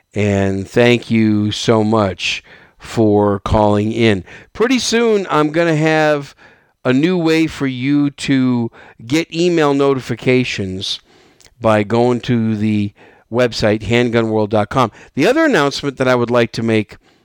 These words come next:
to everybody is I have written an exciting piece of work, and it's basically the Handgun World Guide to Concealed Carry,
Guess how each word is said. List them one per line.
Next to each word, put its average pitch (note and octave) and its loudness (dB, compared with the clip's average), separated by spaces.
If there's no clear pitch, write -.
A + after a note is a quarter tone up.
to C3 0
everybody A#2 0
is A#2 2
I F#3+ 2
have E3+ 0
written C3+ -2
an A#2+ 0
exciting D#3 0
piece D3+ -2
of A2+ 2
work, A2 -4
and B2 2
it's D3+ 2
basically E3 0
the C3+ 0
Handgun F3 0
World D3+ 0
Guide B2+ 0
to B2+ 0
Concealed A2 -2
Carry, F#2 -2